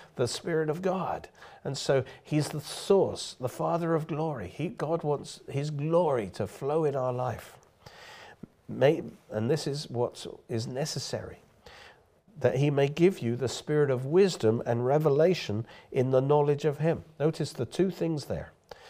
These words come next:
We need wisdom and we need revelation. Actually, I would put revelation logically first. Uh, because first you need a revelation of that mighty power.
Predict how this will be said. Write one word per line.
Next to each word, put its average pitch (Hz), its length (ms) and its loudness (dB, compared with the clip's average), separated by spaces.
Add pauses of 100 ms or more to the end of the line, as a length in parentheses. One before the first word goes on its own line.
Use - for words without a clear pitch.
(240)
We 127 140 2
need 127 400 0
wisdom 175 640 2
and 139 160 -4
we 151 160 -2
need 143 300 -2 (120)
revelation. 123 760 -2 (1300)
Actually, 123 300 0
I 135 140 6
would 151 260 2
put - 320 0 (300)
revelation 120 720 0 (840)
logically 110 680 2
first. - 540 -4 (560)
Uh, 98 180 2
because 113 360 -4
first 175 420 0
you 120 120 -2
need 123 280 -4
a 110 60 0
revelation 123 800 -2 (100)
of 113 260 4
that 101 260 -4
mighty 95 360 0
power. - 420 -12